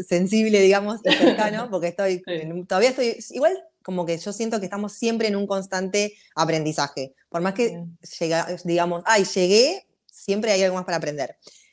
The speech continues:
Speaker 2: Sí.
Speaker 1: Eh, entonces, estoy en esa de, tengo múltiples facetas y las trato de combinar todas juntas.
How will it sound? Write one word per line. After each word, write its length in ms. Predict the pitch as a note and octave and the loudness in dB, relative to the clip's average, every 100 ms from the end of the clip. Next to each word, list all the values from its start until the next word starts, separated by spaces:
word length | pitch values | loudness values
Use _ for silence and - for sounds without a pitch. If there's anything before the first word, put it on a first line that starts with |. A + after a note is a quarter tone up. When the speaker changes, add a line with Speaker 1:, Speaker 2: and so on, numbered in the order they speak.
| - | -10
Speaker 2:
Sí. 140 | E3+ E3 | -6 -2
Speaker 1:
Eh, 500 | F#3 F3 F3 E3+ D#3+ D#3+ D3+ D3 _ | 0 0 -2 -4 -4 -8 -12 -16 _
entonces, 440 | F3 G3 A3+ A3+ - | -4 0 0 0 -4
estoy 360 | E3 D#3 G3 G3 | -4 2 6 8
en 100 | F3+ | 6
esa 460 | F3 F3+ E3+ F3+ - | 2 2 2 0 -2
de, 580 | E3 D#3 D#3+ E3+ E3+ _ _ _ _ _ | 0 2 2 2 -2 _ _ _ _ _
tengo 300 | F3+ F3+ F3+ | 0 2 2
múltiples 960 | F#3 F#3+ G3 G3 F#3+ F#3 E3+ D#3+ - - | 4 2 2 2 0 4 4 2 -4 -18
facetas 840 | _ E3 D3+ G3+ F#3+ G3 G#3 B3+ - | _ 0 2 4 4 4 -2 -2 -6
y 360 | F3 D#3+ D#3+ D#3+ | -4 -4 -4 -4
las 160 | D3 | -4
trato 300 | E3+ E3+ F3+ | -2 -2 -2
de 120 | E3 D#3 | -2 -4
combinar 440 | D#3 D3+ D#3 D#3+ | -6 -4 -4 -2
todas 160 | D#3+ D3+ | -2 -2
juntas. 440 | D#3 D3+ C3+ - | -6 -8 -10 -12